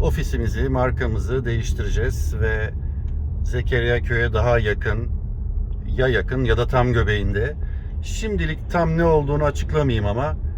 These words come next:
ya iyi bir ofis yahut da kendime özel bir mekan ile iki bin yirmi dörtte inşallah diyelim hizmet vermeye devam edeceğiz.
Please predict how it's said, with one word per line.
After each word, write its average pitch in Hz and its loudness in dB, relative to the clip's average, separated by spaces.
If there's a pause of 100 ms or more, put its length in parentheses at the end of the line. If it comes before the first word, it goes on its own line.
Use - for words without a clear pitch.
(220)
ya 180 2
iyi 151 0
bir 139 2
ofis 127 -2 (260)
yahut 135 2
da 160 2 (640)
kendime 131 4
özel 127 2
bir 131 -4 (220)
mekan 123 0 (680)
ile 135 2
iki 135 -2
bin 135 2
yirmi 123 2
dörtte 113 -2
inşallah 113 4
diyelim 113 2
hizmet 123 4
vermeye 110 2
devam 110 6
edeceğiz. - -6